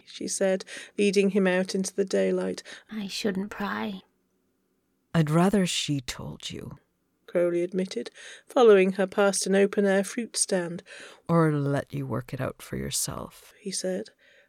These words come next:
Speaker 1: watching her trail delicate fingertips over cherries, pomegranates and apples. She handed the vendor fifty pence and took one.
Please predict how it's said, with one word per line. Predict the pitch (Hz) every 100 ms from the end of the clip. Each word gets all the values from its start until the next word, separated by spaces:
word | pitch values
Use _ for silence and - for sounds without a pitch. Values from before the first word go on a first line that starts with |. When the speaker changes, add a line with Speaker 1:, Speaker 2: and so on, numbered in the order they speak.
| _
Speaker 1:
watching | - - - 214
her | 220
trail | 208 - 220 214 214
delicate | 208 208 220 208 -
fingertips | 240 240 226 - - -
over | 185 180 190
cherries, | - 226 220 196 185 190 - -
pomegranates | - 226 214 202 190 185 185 -
and | 185
apples. | 202 220 - 185 185 202 - _ _ _ _ _ _ _ _ _ _
She | - 269
handed | 247 277 330 302
the | 240
vendor | 220 208 190 165
fifty | 151 220 -
pence | 254 - 269 208 202 -
and | 202
took | - - -
one. | 196 196